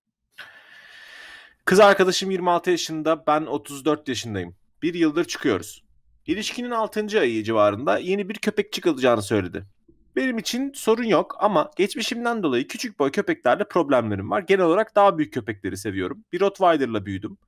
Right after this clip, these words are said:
E, bu problemlerimi kız arkadaşıma net bir şekilde anlattım ve onun her türlü köpeği sevdiğini de biliyordum. Kız arkadaşım, e, hala ebeveynlerinin çatısı altında yaşıyor. E, onlar da o dönem sadece kız arkadaşımın küçük bir cinsiz köpek almasına izin verdiler.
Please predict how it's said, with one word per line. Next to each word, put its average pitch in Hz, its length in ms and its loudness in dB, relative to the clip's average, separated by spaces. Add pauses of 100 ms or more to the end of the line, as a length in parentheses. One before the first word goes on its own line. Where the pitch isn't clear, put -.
(540)
E, 139 180 2
bu 233 80 -2
problemlerimi 165 680 0
kız 226 140 -4
arkadaşıma 131 420 -2
net 175 200 -6
bir - 60 -18
şekilde 120 260 -6
anlattım 202 560 -4
ve 202 120 -2
onun 233 260 0
her 269 260 0
türlü 190 220 -6
köpeği 170 300 0
sevdiğini 180 380 0
de 247 80 -4
biliyordum. 143 360 0 (960)
Kız 247 80 -6
arkadaşım, 240 640 -2
e, 254 100 -2
hala 202 360 4
ebeveynlerinin 190 420 4
çatısı 196 320 0
altında 139 280 0
yaşıyor. 101 340 -10 (600)
E, 110 140 -2
onlar 196 420 4
da 160 140 2
o 190 120 0
dönem 165 200 -2
sadece 160 380 0
kız - 120 -8
arkadaşımın 135 440 -2
küçük - 380 -10
bir 165 120 -4
cinsiz 117 340 -10
köpek 104 280 -6
almasına 98 400 -4
izin 90 180 -8
verdiler. - 480 -8